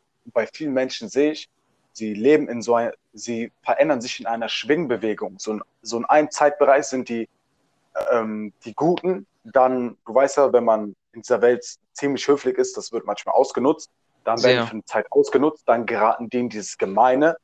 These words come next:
Speaker 1: dann sind die für eine lange Zeit so im Gemein, dann merken sie, dass sie sehr viel Freunde verlieren und dass sie auch scheiß behandelt werden,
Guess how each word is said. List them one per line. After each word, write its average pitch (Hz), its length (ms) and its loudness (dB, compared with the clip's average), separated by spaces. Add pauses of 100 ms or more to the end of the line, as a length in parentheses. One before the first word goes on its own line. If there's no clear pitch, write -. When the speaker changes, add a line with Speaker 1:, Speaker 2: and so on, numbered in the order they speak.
(280)
Speaker 1:
dann 120 160 2
sind 120 160 -6
die - 40 -16
für 110 120 -10
eine 104 80 -4
lange 113 280 0
Zeit 120 280 -2
so 117 140 -6
im 110 180 -6
Gemein, 127 520 0 (340)
dann 117 220 2
merken 120 300 0
sie, 104 140 -8
dass 110 180 -2
sie 107 140 -10
sehr 113 200 2
viel - 200 -12
Freunde 131 300 2
verlieren 131 420 0
und 110 140 -8
dass 101 100 -12
sie 101 100 -2
auch 135 120 4
scheiß 117 300 -4
behandelt 110 300 -2
werden, 123 220 -2